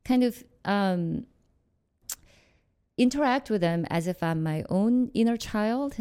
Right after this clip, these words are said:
not his mother, somebody who knows better. And that was actually really therapeutic 'cause I realized how much I had lost. Like, I had lost all sense of joy. I had lost all sense of what it means to play,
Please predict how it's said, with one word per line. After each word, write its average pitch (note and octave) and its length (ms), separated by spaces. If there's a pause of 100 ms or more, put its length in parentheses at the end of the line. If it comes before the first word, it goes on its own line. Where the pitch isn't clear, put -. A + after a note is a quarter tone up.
not D#3 300
his - 260
mother, E3 320
somebody D#3+ 320
who E3 160
knows D#3+ 360
better. A#3+ 420 (560)
And G#3 160
that A3+ 220
was B3 180
actually F#3 380
really F#3 300
therapeutic F3 500
'cause F#3+ 160
I F#3 60
realized A3+ 460 (100)
how A#3 80
much A#3+ 220
I F#3+ 60
had E3+ 140
lost. E3 640 (880)
Like, A3 160
I A3 160
had A#3 140
lost B3 220
all F#3+ 240
sense G#3 260
of F3 120
joy. D#3+ 460
I F3 100
had F3 120
lost E3+ 360
all F3 280
sense E3+ 420
of E3 560 (180)
what G#3 200
it A3 80
means A3 220
to G3+ 100
play, G3 800